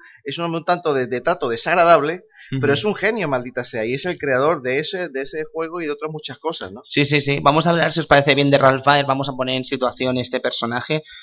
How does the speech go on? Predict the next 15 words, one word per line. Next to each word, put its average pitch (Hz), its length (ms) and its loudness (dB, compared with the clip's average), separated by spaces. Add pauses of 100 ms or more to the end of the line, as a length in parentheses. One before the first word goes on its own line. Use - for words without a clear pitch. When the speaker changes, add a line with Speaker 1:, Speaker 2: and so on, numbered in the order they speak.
(180)
Speaker 2:
Personaje 135 420 2
que 185 80 0
nació 156 220 2
en 156 60 4
mil 151 100 2
novecientos 147 400 2
veintidós 127 500 2
en 147 120 0
Alemania, 131 640 0 (120)
con 113 220 -6
todo 120 180 2
lo 127 100 2
que 120 100 2
ello 120 120 4
conlleva 123 460 0